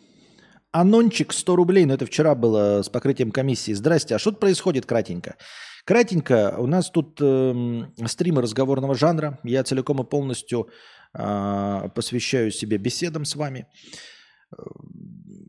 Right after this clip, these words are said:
ответом на вопросы через донаты.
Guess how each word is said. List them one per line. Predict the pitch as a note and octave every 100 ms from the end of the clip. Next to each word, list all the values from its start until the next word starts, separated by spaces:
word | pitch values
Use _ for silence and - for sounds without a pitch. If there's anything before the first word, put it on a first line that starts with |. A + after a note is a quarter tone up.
| - - _ _ _ -
ответом | C3 D#3 D3+ A#2+
на | A#2
вопросы | A#2+ B2 A#2+ - G2 - _ _ -
через | - A#2 G2+
донаты. | A2+ C3+ E3 D#3